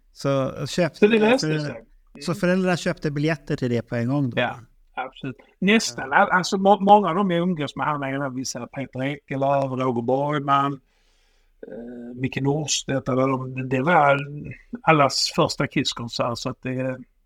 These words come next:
Speaker 2: jag tror det var Chris Lanys också första Kiss-konsert, eh,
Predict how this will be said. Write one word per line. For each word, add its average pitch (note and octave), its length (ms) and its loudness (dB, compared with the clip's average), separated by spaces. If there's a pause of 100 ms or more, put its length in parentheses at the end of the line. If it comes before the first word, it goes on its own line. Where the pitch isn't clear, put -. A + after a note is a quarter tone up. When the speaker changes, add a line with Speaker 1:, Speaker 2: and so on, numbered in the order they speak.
(320)
Speaker 2:
jag D#3+ 120 -4
tror F3 120 2
det E3 80 6
var - 120 -2
Chris E3+ 240 0
Lanys C#3 480 4
också C#3 340 -2
första B2+ 380 -4
Kiss-konsert, B2+ 600 -10
eh, B2+ 400 -12